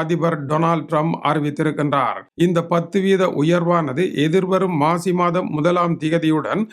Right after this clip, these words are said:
ஆரம்பிக்கின்றது என்றும் அவர் குறிப்பிட்டிருக்கின்றார். ஆனால் அமெரிக்க அதிபரினுடைய இந்த வரி விதிப்பிற்கு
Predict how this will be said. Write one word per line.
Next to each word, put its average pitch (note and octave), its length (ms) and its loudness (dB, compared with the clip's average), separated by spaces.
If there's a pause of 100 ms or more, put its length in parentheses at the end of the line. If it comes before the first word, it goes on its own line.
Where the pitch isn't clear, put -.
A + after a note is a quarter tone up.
(180)
ஆரம்பிக்கின்றது F3 760 0 (160)
என்றும் E3 320 0 (100)
அவர் D3+ 240 -2
குறிப்பிட்டிருக்கின்றார். D3+ 1040 -2 (200)
ஆனால் D#3+ 360 0 (180)
அமெரிக்க F3+ 300 -2 (120)
அதிபரினுடைய E3+ 680 2 (200)
இந்த D#3+ 140 2 (140)
வரி D#3+ 260 0
விதிப்பிற்கு D3 580 -2